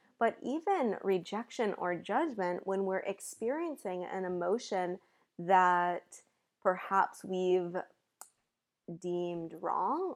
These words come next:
or bad or is just plain uncomfortable. Now, what I love to refer to in regards to the emotional body is a Buddhist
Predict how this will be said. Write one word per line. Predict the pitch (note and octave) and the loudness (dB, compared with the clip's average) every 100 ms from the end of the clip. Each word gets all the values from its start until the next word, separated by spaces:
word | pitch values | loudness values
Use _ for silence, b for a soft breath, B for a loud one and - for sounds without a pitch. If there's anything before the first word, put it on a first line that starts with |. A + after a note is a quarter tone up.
| - | -4
or | E3 E3 D#3+ - | 0 2 0 -2
bad | F3+ F3 F#3 A3 D4 D4+ b b b _ | 0 4 4 4 0 -4 b b b _
or | F#3 F#3 F3+ - | 2 4 4 2
is | F3+ F3 F3+ | 0 -2 -4
just | F#3+ G3 - | -4 -4 -6
plain | - F3+ F3+ - | -10 -6 -6 -6
uncomfortable. | E3+ E3+ - - F3 F#3+ - - - - _ _ _ _ _ - | -8 -10 -10 -8 -8 -6 -10 -8 -8 -10 _ _ _ _ _ -4
Now, | F#3+ F#3+ F#3 F3+ - - _ | 4 6 6 4 -2 -10 _
what | - G#3+ - | -4 -4 -2
I | B3 F4 | -2 -2
love | C4+ F3 E3+ E3+ | 2 4 4 2
to | - F3+ | -8 -4
refer | F3 F3 F3 E3+ - | -4 -2 -2 -2 -4
to | - D#3+ D#3+ | -4 -2 0
in | F3 F3 | -2 -4
regards | E3+ F3 E3+ E3+ | -6 -4 -4 -6
to | - | -8
the | E3+ E3+ | -4 -4
emotional | E3+ E3+ E3+ - F3+ | -4 -6 -10 -10 -8
body | F3 F3 F3 F3 F3 _ _ _ _ _ _ _ _ _ - | -4 -4 -4 -8 -10 _ _ _ _ _ _ _ _ _ -12
is | A3 | 2
a | B3 | 4
Buddhist | A#3+ B3+ D#4 E4+ - | 4 0 2 0 -2